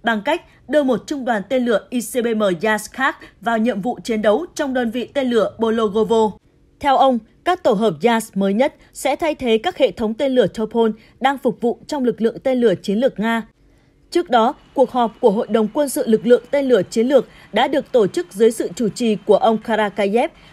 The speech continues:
để xem xét các vấn đề liên quan đến việc tái vũ trang các đội hình tên lửa. Hội đồng này nhấn mạnh, nhiều hoạt động có hệ thống của Bộ Tư lệnh Lực lượng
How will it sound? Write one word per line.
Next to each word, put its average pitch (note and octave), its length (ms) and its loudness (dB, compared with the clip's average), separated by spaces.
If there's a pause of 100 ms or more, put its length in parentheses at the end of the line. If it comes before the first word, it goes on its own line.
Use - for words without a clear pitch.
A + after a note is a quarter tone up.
để A#3 140 4
xem C#4 240 -4
xét E4 280 -6
các E4 120 -4
vấn A3+ 180 -2
đề B3 140 2
liên A#3 180 2
quan A#3+ 320 0
đến G#3 180 2
việc A3+ 220 -2
tái G3+ 160 0
vũ A3 160 -4
trang A#3+ 280 -4
các D#4+ 180 -4
đội B3 180 0
hình G#3+ 180 0
tên B3+ 200 0
lửa. G#3 220 4 (640)
Hội B3+ 180 0
đồng A#3 220 2
này A#3 160 0
nhấn A3 240 2
mạnh, D4 140 0 (320)
nhiều B3 160 6
hoạt A#3+ 220 0
động A#3 200 2
có A#3 120 -2
hệ D4 180 0
thống A3 260 -2
của B3+ 160 2
Bộ A3 260 4
Tư C#4+ 100 -2
lệnh B3 260 0
Lực G#3 160 2
lượng A3+ 180 0